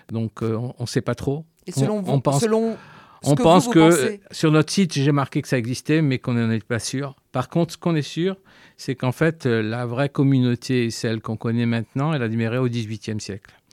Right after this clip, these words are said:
Speaker 1: Elle a démarré, en fait, lorsque les Juifs avaient l'interdiction d'habiter à Strasbourg. Et donc, tous les villages environnants, il y a eu un certain nombre de Juifs qui, en fait, euh, habitaient dans ces villages, mais qui venaient travailler à Strasbourg.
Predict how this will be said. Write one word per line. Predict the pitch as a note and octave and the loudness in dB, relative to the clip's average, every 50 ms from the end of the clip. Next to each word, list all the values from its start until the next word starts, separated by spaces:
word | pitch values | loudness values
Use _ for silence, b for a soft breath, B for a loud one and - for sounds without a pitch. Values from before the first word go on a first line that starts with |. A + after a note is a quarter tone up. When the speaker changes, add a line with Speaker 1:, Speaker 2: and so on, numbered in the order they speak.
| B B B B B B B B B | B B B B B B B B B
Speaker 1:
Elle | A2+ A2+ | -4 -2
a | B2 A2+ | 0 0
démarré, | A#2+ B2+ B2 B2+ C3 C3 C3+ C#3+ | 2 2 2 2 2 2 2 2
en | C3+ A#2 A#2 | 2 0 -2
fait, | - - - D3+ F3+ F#3 F3 - - C3+ - - - | -4 -4 -2 -2 -2 -2 -4 -8 -10 -10 -10 -8 -8
lorsque | A#2+ A#2+ A2+ A#2 A#2 - - - - - | -6 -6 -4 -6 -6 -8 -12 -10 -6 -4
les | A#2+ A#2 A2+ A2 A2+ A2+ A2+ G#2+ A2 G#2+ F#2+ G#2+ A#2 B2 A2+ A2 | -4 -2 -2 -4 -4 -4 -4 -4 -4 -6 -6 -6 -4 -4 -4 -2
Juifs | A2+ C#3 C#3 - | -4 -4 -4 -4
avaient | - G#2+ G#2+ A2 | -4 -4 -4 -4
l'interdiction | A2 A#2 A#2 - B2 A#2 A2 A#2 A2+ - - C#3+ C3 B2+ B2 A#2+ | -4 -4 -4 -4 -4 -4 -4 -6 -8 -8 -6 -4 -4 -2 -2 -2
d'habiter | A2 A2+ G#2+ A2 G#2+ - - A2 | -4 -4 -6 -8 -8 -8 -8 -8
à | G2+ | -8
Strasbourg. | - - - G2 F#2+ G#2 A2+ C3+ F3 - _ _ B B B B B B B | -8 -8 -10 -10 -8 -8 -8 -8 -8 -10 _ _ B B B B B B B
Et | A2+ G#2+ | -8 -4
donc, | A#2+ A#2+ A2 - | -4 -4 -4 -6
tous | - - F3 | -6 -4 0
les | D#3 C#3+ C3+ A#2+ | 0 2 2 2
villages | A#2 C3+ B2+ C3 B2+ A#2 B2+ | 0 0 -2 -2 -2 -2 -2
environnants, | A#2+ A2+ A#2 A2+ A2 A2+ A2+ A#2 A#2+ C#3 E3+ | -2 -2 -2 -2 -2 -2 -2 -2 -2 -2 -2
il | D#3+ | -2
y | A#2+ G#2 | -2 -2
a | |
eu | A2 A2 A2 | -2 -2 -4
un | G#2+ | -4
certain | - - A#2+ - C3+ A#2+ | -6 -8 -8 -6 -4 -4
nombre | B2 A#2+ A2+ A2 | -2 -2 -2 -4
de | A2 A2 | -4 -4
Juifs | G#2 A2+ C#3 C#3 - - | -4 -6 -6 -6 -8 -10
qui, | - - A2 | -10 -8 -6
en | G#2+ G2+ | -6 -6
fait, | - - A#2+ B2 - - - - B B B B B B B | -6 -6 -6 -6 -6 -8 -16 -20 B B B B B B B
euh, | A2 A#2 A#2 A#2 A2+ A2 G2+ G#2+ G#2+ - - | -8 -6 -6 -6 -6 -6 -6 -8 -10 -10 -6
habitaient | A#2 A#2+ A#2 A#2+ A#2 - - C3+ B2+ B2+ A2+ | -6 -4 -4 -6 -6 -4 -2 0 0 0 -2
dans | G2+ A2+ A2 | -4 -6 -8
ces | - - C3 | -8 -6 -6
villages, | A#2 A2 G#2+ A#2 C3+ E3+ E3 - | -4 -4 -2 -2 -2 -2 -2 -4
mais | A#2+ A2 | -6 -6
qui | - - G#2 | -6 -8 -6
venaient | G#2+ A2+ A#2 C3 - | -4 -4 -4 -4 -6
travailler | - - A2+ A2+ A#2+ A#2+ | -6 -6 -6 -4 -4 -4
à | A#2+ A#2+ | -6 -8
Strasbourg. | - - - G#2 G#2+ G2+ G2 A2 G#2 | -10 -8 -10 -8 -8 -8 -12 -12 -14